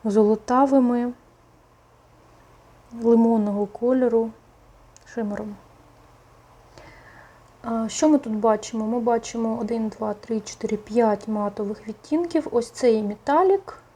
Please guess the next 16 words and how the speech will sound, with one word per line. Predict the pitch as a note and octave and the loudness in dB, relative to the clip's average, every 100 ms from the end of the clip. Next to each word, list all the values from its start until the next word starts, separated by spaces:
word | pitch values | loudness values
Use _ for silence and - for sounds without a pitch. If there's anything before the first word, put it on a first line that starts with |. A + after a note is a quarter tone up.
| _ _ _ - - - - _ - | _ _ _ -20 -20 -20 -20 _ -2
і | C4+ D#4 E4 | 2 4 2
чотири | E4 - - C4 B3+ A#3 A#3 _ _ _ - | 0 -14 -6 -2 -2 -2 -6 _ _ _ -16
блистючки. | A3 G#3 - - - - A3 - - - _ _ _ _ _ _ _ _ _ _ - - - - - _ _ _ _ - | -12 -12 -14 -18 -18 -20 -20 -20 -20 -20 _ _ _ _ _ _ _ _ _ _ -20 -20 -20 -20 -20 _ _ _ _ -8
Давайте | B3 A#3 G#3 | -2 -2 -2
будемо | G#3+ A3+ G#3+ | -4 -2 -4
свочити. | - - - - B3 A3+ - - _ _ _ _ - - - - - - - - _ _ _ - - - - - - - - _ - - - - - - - C4 | -8 -14 -14 -16 -16 -18 -20 -20 _ _ _ _ -20 -18 -20 -20 -20 -20 -20 -20 _ _ _ -20 -20 -20 -20 -18 -18 -18 -20 _ -20 -20 -20 -20 -20 -20 -12 -2
Відразу | C4+ C4 B3+ | 2 2 2
скажу, | - C4 C4 | -2 -2 -2
що | - B3 | -4 -8
свочі | - C4 C4 C4 | -4 -4 -4 -4
я | B3 | -2
вже | B3 B3 | 0 0
зробила | A#3 B3 A#3 C#4+ F4+ D4+ | -2 0 0 2 4 4
для | B3+ | 0
того, | B3+ A#3+ | -2 -6
щоб, | A#3 - | -6 -8